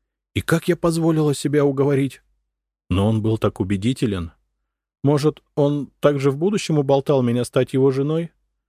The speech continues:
С него станется. Странная, конечно, у нас семья получится.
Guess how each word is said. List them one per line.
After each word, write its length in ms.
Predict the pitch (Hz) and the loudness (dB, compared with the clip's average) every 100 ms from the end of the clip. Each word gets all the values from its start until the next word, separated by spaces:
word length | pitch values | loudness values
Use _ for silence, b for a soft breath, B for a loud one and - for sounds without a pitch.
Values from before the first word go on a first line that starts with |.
| _ | _
С 160 | - - | -12 -2
него 260 | 113 135 196 | 0 2 -2
станется. 800 | - 143 151 160 123 - 98 - _ _ _ _ _ | -2 -2 -2 -4 -8 -10 -10 -12 _ _ _ _ _
Странная, 640 | - - 240 269 233 120 95 | -16 -2 0 2 0 0 -2
конечно, 460 | 110 110 101 - | 0 0 -2 -2
у 40 | 101 | 0
нас 160 | 104 | -2
семья 360 | - 127 120 104 | -2 -2 0 0
получится. 680 | - 98 95 87 - 80 | 0 -2 -2 -6 -10 -10